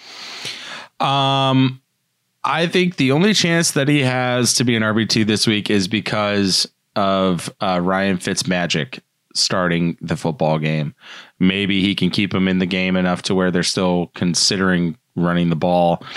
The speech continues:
The Miami Dolphins could not run the ball at all last year. Yes, they added some linemen to try and help shore up that offense. Um, but, um, I just wouldn't be surprised if they fell out of the game early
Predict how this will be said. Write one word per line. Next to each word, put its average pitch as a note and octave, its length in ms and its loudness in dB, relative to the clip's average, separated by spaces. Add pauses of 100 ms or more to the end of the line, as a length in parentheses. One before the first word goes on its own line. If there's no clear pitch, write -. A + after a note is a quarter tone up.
(380)
The E3+ 180 0
Miami A#2+ 340 0
Dolphins G2 380 -2
could F2+ 140 -2
not F#2+ 200 0
run F#2 140 0
the F2 80 0
ball E2 220 0
at D2+ 60 0
all E2+ 200 2
last G2 320 0
year. F#2+ 380 2 (260)
Yes, G2 320 -2
they F2+ 160 0
added E2+ 200 -2
some E2 200 -2
linemen A#2+ 440 2
to F2+ 80 0
try E2+ 200 -2
and D#2+ 100 0
help D#2+ 180 0
shore F2 220 0
up D2+ 100 -4
that D#2 160 -2
offense. A2 580 0 (440)
Um, E2+ 400 0
but, F#2 240 -2
um, F#2+ 300 0 (320)
I C3 160 -2
just C#3 180 0
wouldn't G#2+ 220 2
be G#2 80 2
surprised G#2 680 0 (100)
if F#2 260 0 (100)
they F#2 300 0
fell G2+ 340 -2
out F#2+ 180 0
of F2+ 100 2
the F2+ 60 0
game F2+ 440 0
early F2+ 600 2